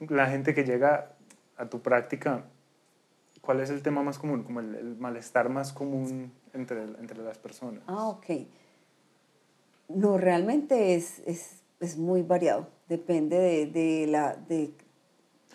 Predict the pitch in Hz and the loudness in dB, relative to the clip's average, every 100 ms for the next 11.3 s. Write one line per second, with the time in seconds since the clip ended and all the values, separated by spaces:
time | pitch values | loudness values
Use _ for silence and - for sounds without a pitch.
0 | - 147 202 202 190 180 180 175 170 185 | -2 4 8 10 10 10 10 8 8 8
1 | 170 143 135 143 175 180 151 127 131 123 | 8 10 10 8 6 6 4 4 2 0
2 | 127 123 127 127 160 165 135 123 120 101 | 4 6 6 8 8 8 6 0 -6 -6
3 | 170 180 185 170 147 151 147 135 151 156 | -4 2 4 4 4 6 6 4 4 8
4 | 165 160 156 - 139 - - 139 160 165 | 8 8 2 -4 -4 -2 0 2 4 4
5 | 160 156 135 127 123 147 151 - - - | 4 2 -2 2 6 6 2 -4 -20 -10
6 | - 131 120 120 143 156 156 147 127 123 | 0 2 2 0 2 6 6 6 2 -2
7 | 117 120 123 151 156 151 147 139 123 117 | -4 -4 0 4 6 6 6 2 0 0
8 | 117 127 143 143 127 120 135 139 120 104 | -2 -4 -2 -2 -2 0 0 0 -2 -2
9 | 110 - 147 123 107 - - 190 190 190 | -6 -4 0 0 -2 -6 -2 0 2 6
10 | 180 180 160 139 156 - _ - 220 202 | 6 6 4 2 -2 -10 _ -4 2 4
11 | 180 143 | 4 4